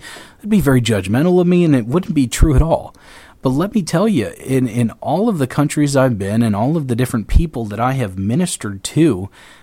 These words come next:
I gotta agree with this guy. Most of these guys, they know very little, and most of the church members know very little of the Bible itself. Uh, and they're very quick to, to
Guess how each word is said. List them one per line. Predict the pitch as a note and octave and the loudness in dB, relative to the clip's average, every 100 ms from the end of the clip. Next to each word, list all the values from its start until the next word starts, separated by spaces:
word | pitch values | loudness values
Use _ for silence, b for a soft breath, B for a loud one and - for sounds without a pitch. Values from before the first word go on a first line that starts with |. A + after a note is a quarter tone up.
| B _ - | B _ -8
I | F#3 | 0
gotta | B3 B3 D#3+ | 2 2 2
agree | A#2 B2 F#3+ | 0 2 2
with | A3+ - | 2 -2
this | A2+ | -4
guy. | - G2 F#2 F2+ | -4 -4 -4 -4
Most | A#2 D#3+ - - | 0 0 0 -4
of | |
these | G#3+ E3+ | -4 -4
guys, | D3+ C#3 C3+ B2+ B2 | -6 -4 -2 -4 -6
they | A2 A2+ B2 D3+ | -10 -4 0 2
know | D#3 C#3+ | 2 2
very | A2 G#2+ C3 G3 | -2 -2 -2 0
little, | F#3+ C3+ F#3 C#3+ F2+ | -2 -2 -2 -2 -6
and | G2+ A2 | -4 0
most | C3 D#3 | 0 0
of | E3 | -6
the | |
church | D#3 F3 F#3+ | -8 -8 -4
members | D3+ B2+ A#2+ | -2 0 0
know | B2 | 0
very | A#2 A2+ F3+ | 0 -4 -4
little | D#3 E3+ E3 B2+ - B B B B _ | -2 0 0 -2 -6 B B B B _
of | - D3 D3 C3 - | -2 0 0 -2 -8
the | A#2 B2 | -2 -2
Bible | A#2 C#3+ C#3+ C3 | 0 -2 -2 -4
itself. | G#2+ - F3+ - - - B B B B B | -2 -2 -2 -4 -8 -16 B B B B B
Uh, | A2 A2 F#2+ | -2 -2 -2
and | A#2+ B2+ B2+ | 2 4 4
they're | B2 | 2
very | A2 F3+ G#3 | 2 0 0
quick | - - F3+ - - | -6 -2 -2 -4 -14
to, | - C3+ A#2 - | -2 0 0 -6
to | - A#2+ G#2+ | -4 -4 -4